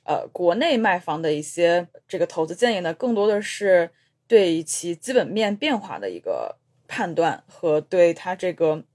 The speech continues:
相关资源的一个倾斜和依赖吧。而且再一个呢，就是内资和外资的卖方，一个核心差别是内资是一个纯多头市场，呃，A 股的卖方是不能看空的，就尽管行业在下行周期，它也只能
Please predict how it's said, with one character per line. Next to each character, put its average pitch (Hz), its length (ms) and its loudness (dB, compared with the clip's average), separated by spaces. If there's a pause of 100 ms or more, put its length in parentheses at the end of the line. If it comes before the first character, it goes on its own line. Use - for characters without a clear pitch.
(180)
相 - 160 0
关 247 140 2
资 294 160 -2
源 175 140 2
的 135 120 -8
一 127 80 -12
个 87 440 -6
倾 202 200 -8
斜 165 140 0
和 165 140 -4
依 165 120 -2
赖 170 200 4
吧。 - 160 -14 (300)
而 226 120 6
且 254 100 4
再 294 240 4
一 226 40 4
个 202 100 2
呢， 196 60 -4
就 190 100 -6
是 180 200 -2
内 262 160 0
资 196 120 -4
和 208 120 -2
外 294 160 2
资 165 120 -8
的 165 80 -2
卖 170 180 -2
方， 156 300 -6 (420)
一 196 80 -4
个 196 100 6
核 190 140 0
心 208 160 -6
差 226 160 -4
别 185 140 0
是 180 260 0
内 226 180 0
资 208 200 -4
是 202 180 -10
一 185 40 -10
个 190 100 0
纯 160 200 -8
多 214 160 0
头 247 160 -2
市 - 120 -14
场， - 220 -16 (420)
呃， 139 420 0
A - 140 6
股 196 160 -2
的 156 160 -2
卖 196 180 -2
方 180 180 -4
是 - 140 -10
不 220 200 -8
能 151 140 -4
看 180 220 -10
空 190 220 -6
的， - 180 -4 (300)
就 185 180 -6 (240)
尽 180 220 -6
管 226 200 6
行 156 220 -8
业 190 160 2
在 196 140 0
下 202 120 -4
行 175 160 -6
周 185 160 2
期， 185 300 -10
它 185 220 -2
也 156 100 4
只 147 140 -8
能 135 260 -10